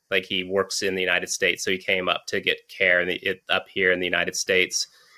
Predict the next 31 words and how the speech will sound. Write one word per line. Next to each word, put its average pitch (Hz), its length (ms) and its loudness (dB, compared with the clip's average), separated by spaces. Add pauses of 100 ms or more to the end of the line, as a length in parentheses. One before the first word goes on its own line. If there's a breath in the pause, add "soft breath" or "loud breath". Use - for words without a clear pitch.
(160 soft breath)
So 101 380 4
just 190 320 0
anybody 131 400 6
and 98 80 2
everybody, 104 640 4
if 104 180 0
they 98 240 4
get 101 260 0
injured 107 380 0
enough 101 300 2
that 95 80 -6
they 95 100 4
end 95 100 2
up 90 120 2
going 98 240 4
to 92 40 0
the 92 60 4
hospital 95 520 0
that 90 100 4
I 92 80 2
take 78 240 -2
call 92 320 -2
for, 95 480 0
then 90 280 -2 (440)
whatever 95 340 0
they 92 120 2
need 98 180 0
in 95 40 -4
the 90 60 -2
moment, 95 380 2
I'm, - 120 0